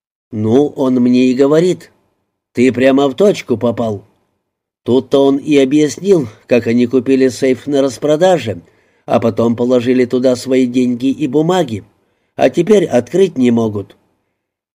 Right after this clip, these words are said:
Они уж писали об этом прежним хозяевам четыре или пять месяцев назад,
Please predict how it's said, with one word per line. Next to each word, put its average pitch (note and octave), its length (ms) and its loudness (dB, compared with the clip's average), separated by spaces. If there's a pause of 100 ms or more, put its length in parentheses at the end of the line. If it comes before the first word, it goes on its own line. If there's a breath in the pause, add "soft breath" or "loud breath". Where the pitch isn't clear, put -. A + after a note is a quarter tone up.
(140)
Они A#2 380 0
уж C3+ 180 -2
писали D3 460 2
об C#3+ 160 2
этом C#3 280 0
прежним C#3+ 520 0
хозяевам D3+ 800 0
четыре B2 480 -4
или C3 260 -4
пять B2 300 -2
месяцев B2+ 440 -4
назад, D3+ 520 -4